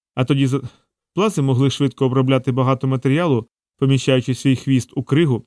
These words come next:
а тоді за допомогою швидкохідного бура на голові здіймати фонтан дрібних уламків, що їх збирали наги. У тривалих інтервалах між запусками вони накопичували запаси подрібненої криги у завантажувальних воронках,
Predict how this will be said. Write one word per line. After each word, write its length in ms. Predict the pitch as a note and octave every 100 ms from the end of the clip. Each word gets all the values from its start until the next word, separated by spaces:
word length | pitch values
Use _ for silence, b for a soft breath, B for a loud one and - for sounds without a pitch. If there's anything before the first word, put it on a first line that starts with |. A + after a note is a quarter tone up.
| _ _ _ -
а 100 | C3
тоді 240 | C#3 D#3
за 120 | F3
допомогою 600 | C#3 C3+ C#3+ C#3+ B2+ B2+ A2+ _
швидкохідного 800 | - D3 C3 D3 - C3+ B2 B2+
бура 360 | B2 C3+ B2+ A#2+
на 120 | C3+
голові 400 | B2 C3+ C3+ F3+ - _ _
здіймати 520 | C3 E3+ F#3 C#3+ D#3 C3
фонтан 420 | C3+ B2 D#3+ D3
дрібних 440 | C3 B2 C3+ -
уламків, 500 | D#3+ D#3 A2+ - A2 _ _
що 160 | -
їх 200 | C3+ B2 -
збирали 480 | B2 B2+ B2+ A#2+ C3+
наги. 340 | A#2 F#2 G2+ _ _ _ _ _ _ -
У 100 | C#3
тривалих 480 | C3 D3 C3+ B2+ B2
інтервалах 560 | C3+ C3+ C3 B2+ B2 -
між 160 | B2+
запусками 580 | A#2+ F3+ C3 - A2+ A2 - _ _
вони 240 | B2 C3+ A3+
накопичували 720 | E3+ C#3 B2+ F#3 D3 B2+ B2 B2+
запаси 500 | C3 - C3+ - B2+
подрібненої 640 | C#3+ C3 C3 B2 B2+ B2+
криги 400 | - E3 E3 A#2 - _ _ -
у 120 | C#3
завантажувальних 840 | C3+ C3+ B2+ C#3+ B2+ B2+ B2+ B2
воронках, 440 | C#3+ E3+ C#3 A#2